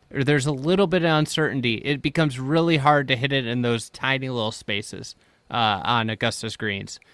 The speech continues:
And I think that's what we saw today. Like, you know, it, if people start to say, "Oh, it's unfair,"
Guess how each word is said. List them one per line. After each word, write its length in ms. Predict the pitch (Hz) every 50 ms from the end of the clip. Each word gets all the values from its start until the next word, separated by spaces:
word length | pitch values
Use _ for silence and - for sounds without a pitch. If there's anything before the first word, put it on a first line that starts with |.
| _ _ -
And 100 | - 254
I 60 | 262
think 180 | - 254 226
that's 180 | - 269 254 -
what 120 | 262 254
we 100 | 254 262
saw 240 | 240 - 277 294 320
today. 280 | 285 180 143 120 104 113
Like, 260 | 113 123 - - - _ _ _ _ _ _ _ _ _ _
you 80 | - -
know, 160 | 196 190 185
it, 280 | 151 - - 190 - - - _ _ _ _ _ _ _ _ _ _ _ _ _ _ _ _ _ _ _ _ _ _ _ _ _ _ _ _
if 220 | - 180 - - -
people 640 | - - 285 - - 262 240 233 220 208 185 175 - - _ _ _ _ _ _ _ -
start 360 | - - - 196 180 180 170
to 100 | 160 156
say, 500 | - - 170 160 151 147 139 135 120 - - _ -
"Oh, 280 | - 160 165 170 170
it's 160 | 165 156 - -
unfair," 840 | - 165 165 160 160 - - - 151 139 135 127 120 113 113 120